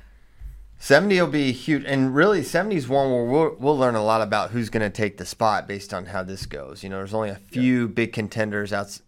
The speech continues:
Speaker 1: uh, that are not in the field, one being Ryan Deacon. But beyond that, reestablishing the pecking order here, which I think Pantaleo is the rightful one seed and probably on paper the favorite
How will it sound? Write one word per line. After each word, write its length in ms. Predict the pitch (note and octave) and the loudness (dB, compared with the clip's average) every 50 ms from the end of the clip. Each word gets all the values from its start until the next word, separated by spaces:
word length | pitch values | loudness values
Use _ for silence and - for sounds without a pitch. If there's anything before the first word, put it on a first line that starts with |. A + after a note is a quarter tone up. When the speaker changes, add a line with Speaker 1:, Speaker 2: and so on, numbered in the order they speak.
| _ _ _ | _ _ _
Speaker 1:
uh, 420 | F#2 F#2+ F#2+ F#2 F2 E2+ D#2 C#2+ - | -6 -4 -2 -2 -2 -2 -4 -6 -8
that 180 | - G2+ A2 G2 | -8 -8 -8 -6
are 60 | G2+ | -6
not 240 | G2+ G#2+ A2+ A#2+ E2 | -2 -2 -2 -2 -2
in 140 | B2 B2 A2+ | -2 -6 -6
the 60 | G2+ | -6
field, 500 | - - A2 G2+ F#2 F2 F#2 G#2 G#2 - - _ _ _ | -6 -6 -6 -4 -2 -4 -4 -6 -8 -14 -20 _ _ _
one 360 | - G#2 A2 A2 G#2 G2+ G2+ | -8 -4 -4 -2 -2 -4 -6
being 420 | F#2+ G2+ G2+ G2 G2 G2 G2 G2 - - _ _ _ _ _ _ _ | -6 -6 -6 -6 -6 -8 -10 -12 -16 -20 _ _ _ _ _ _ _
Ryan 260 | G2 G2 F#2+ F#2 F2+ | -6 -6 -4 -4 -6
Deacon. 560 | F2+ G2+ G2 G2 - F2+ F2 F#2 G2 - - - _ _ | -6 -8 -8 -8 -8 -10 -10 -10 -12 -14 -20 -20 _ _
But 140 | F#2 F#2+ - | -14 -12 -8
beyond 340 | G#2+ G#2 A2 A#2 A2+ G#2+ G#2+ | -4 -2 -2 -2 -2 0 0
that, 400 | G#2+ G#2+ G#2+ G2+ G2 F#2+ - _ _ _ - - - - - - - - _ - - _ _ _ _ _ | 0 2 2 2 0 -4 -8 _ _ _ -12 -10 -10 -12 -16 -20 -20 -20 _ -20 -20 _ _ _ _ _
reestablishing 840 | G2 G#2+ B2+ B2+ B2 A#2+ - B2 A2+ A2+ G#2 A#2 A2+ - - A2 G2+ | -2 0 2 2 2 2 2 2 2 2 2 0 -4 -4 -4 -4 -4
the 80 | G2 F#2+ | -6 -2
pecking 340 | - A2 G#2 - G#2 G2+ | -2 -2 -2 -2 -4 -6
order 200 | G2 G2+ G2 F#2+ F#2+ | -4 -4 -4 -6 -6
here, 220 | G2+ G2+ G2+ G#2+ | -4 -2 -2 0
which 240 | G#2+ A2+ A2 - - | 0 -2 -2 -2 0
I 160 | G#2 A2 A#2 | 0 0 0
think 240 | A2+ - C3+ B2 - | 0 0 -2 -2 -2
Pantaleo 380 | B2+ B2 A2 - A#2+ A#2 A#2+ A2+ | -4 -4 -2 0 0 2 2 0
is 100 | G#2 - | -2 -4
the 80 | G2+ | -4
rightful 360 | F#2+ A2 A2 A2 - - G2+ | -2 0 0 0 -2 -4 -6
one 220 | G2 G2+ G#2 A2+ A2+ | -4 -2 -4 -4 -4
seed 240 | - - G#2+ G#2 G2 | -6 -6 -6 -6 -6
and 160 | F#2+ G2+ G2 | -8 -8 -4
probably 440 | A2 G#2+ A2+ A#2 A2 G#2+ G#2 - - | 0 0 0 0 0 -2 -4 -6 -6
on 220 | - A#2 B2+ B2+ A#2+ | -4 -2 0 0 -2
paper 360 | - - B2+ C3+ C3+ B2+ A#2 | -2 -2 -2 -2 0 -2 -2
the 120 | G#2 G#2+ | -2 -4
favorite 520 | - - A#2 A2+ A#2+ G#2+ A2 F#2+ - - | -4 -2 -2 -2 0 0 -2 -4 -4 -8